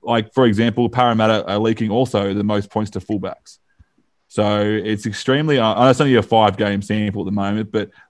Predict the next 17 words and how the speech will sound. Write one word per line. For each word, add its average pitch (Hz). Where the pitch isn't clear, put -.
as 117
this 117
goes 104
on, 95
as 101
the 104
year 120
goes 104
on, 92
um, 101
look 123
at -
this 107
and 107
say, 101
"All 104
right, 104